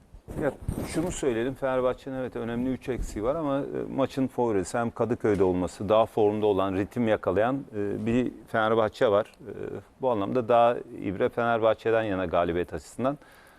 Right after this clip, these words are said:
Trabzonspor Abdullah Avcı ile iki maçta evet gol yemedi ama pozisyon verdi mi? Verdi. Gol üretti mi? Attığı bir, yani attığı bir golde rakibine hem asist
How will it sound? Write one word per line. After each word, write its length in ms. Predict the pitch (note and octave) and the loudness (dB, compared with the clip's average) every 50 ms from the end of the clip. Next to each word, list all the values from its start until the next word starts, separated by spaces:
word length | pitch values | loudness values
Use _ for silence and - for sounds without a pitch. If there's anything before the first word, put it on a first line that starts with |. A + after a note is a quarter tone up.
| - _ _ _ _ - | -20 _ _ _ _ -4
Trabzonspor 720 | - G#2 A#2+ C#3 D3 C#3+ E3 D3 - - - D#3+ E3 D#3 | 2 2 2 4 4 2 0 -2 -2 -4 0 2 4 4
Abdullah 460 | C#3+ B2+ - - - C3 C3+ C#3 C#3+ | 4 2 0 -2 -4 0 2 4 4
Avcı 200 | D#3 D3+ C3 C#3 | 4 2 2 0
ile 260 | C#3 C3+ D3+ D#3+ D#3 C3+ | 2 2 4 4 2 0
iki 200 | - - - D3 | -2 -4 -6 -4
maçta 460 | D3 C#3 A#2+ - - - - D#3 D3+ | -4 -4 -4 -6 -6 0 2 2 4
evet 260 | C#3+ C#3 C#3 A2+ G2 | 4 4 2 0 2
gol 160 | F2+ G#2+ A2 A2 | 2 4 4 6
yemedi 360 | B2 D3+ E3+ F3 C3+ G2+ A#2+ | 4 2 2 2 2 2 2
ama 280 | D#3 F3 D#3+ A#2 A#2 - _ _ - | 0 0 -2 -2 -4 -6 _ _ -4
pozisyon 420 | G#2 G#2+ G2+ - - C#3+ C#3+ C#3+ | -4 -4 -4 -4 -4 -2 -2 2
verdi 260 | D3 C#3+ B2+ A2 G2 C3+ | 4 4 4 2 2 -2
mi? 120 | C#3+ C#3 | -2 2
Verdi. 360 | C#3 C3 B2+ B2 A2+ G#2 F#2 D2 D2 E2 E2 D#2+ | 2 2 2 2 0 -2 -4 -4 -6 -14 -4 2
Gol 200 | A2 C3 E3+ F#3+ | 4 4 4 4
üretti 400 | F#3+ F3 D3 A#2 - - - G#2+ | 4 4 4 4 2 -2 -6 -2
mi? 80 | B2+ C#3 | 2 2
Attığı 420 | C3 B2 - _ - D3+ D3 C3+ | 2 2 0 _ -6 -6 -4 -2
bir, 160 | D#3 D#3+ E3 D#3+ - - G2 F#2 | -4 -4 -4 -6 -10 -12 -8 -4
yani 280 | E2+ G2 G#2 G#2+ A2 G#2+ - | -2 -2 0 -2 -4 -4 -2
attığı 420 | - G#2 G#2 - - C#3+ D3 D3 D#3+ | 0 -2 -2 0 -2 -4 -2 0 0
bir 60 | F#3 | 2
golde 320 | D#3 E3 C#3 C3+ D3+ D3 | 2 2 2 4 2 2
rakibine 360 | B2+ B2 - - C#3+ C#3+ D3+ | 2 2 0 -2 -4 -2 0
hem 180 | D3+ D#3+ D#3+ D3 | 0 -2 0 0
asist 460 | B2+ A#2 - - E3 E3+ - - - | -2 -2 -2 -6 -8 -8 -8 -14 -20